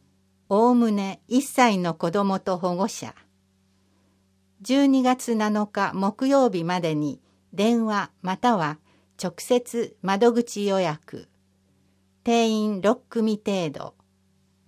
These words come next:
十二月二十日水曜日。午前十時から十一時三十分。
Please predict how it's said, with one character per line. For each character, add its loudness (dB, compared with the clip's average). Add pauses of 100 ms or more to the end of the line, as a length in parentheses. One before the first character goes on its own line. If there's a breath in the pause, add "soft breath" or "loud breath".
(1400)
十 2
二 4
月 0
二 -2
十 -12
日 0
水 -2
曜 2
日。 -14 (1160)
午 2
前 2
十 0
時 -8
か -6
ら -4
十 0
一 -2
時 -6
三 -4
十 -8 (180)
分。 -8